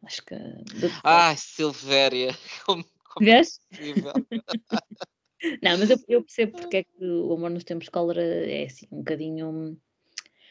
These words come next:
Speaker 1: eh, pronto, dúbio, vá,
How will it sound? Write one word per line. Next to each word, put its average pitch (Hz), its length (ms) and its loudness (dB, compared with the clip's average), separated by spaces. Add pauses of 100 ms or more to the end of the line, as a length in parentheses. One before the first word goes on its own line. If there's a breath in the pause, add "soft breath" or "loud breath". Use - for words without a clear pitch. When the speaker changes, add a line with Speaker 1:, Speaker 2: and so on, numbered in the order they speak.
(320 soft breath)
Speaker 1:
eh, 214 760 8 (180)
pronto, 175 460 2
dúbio, 170 480 4
vá, 156 360 -8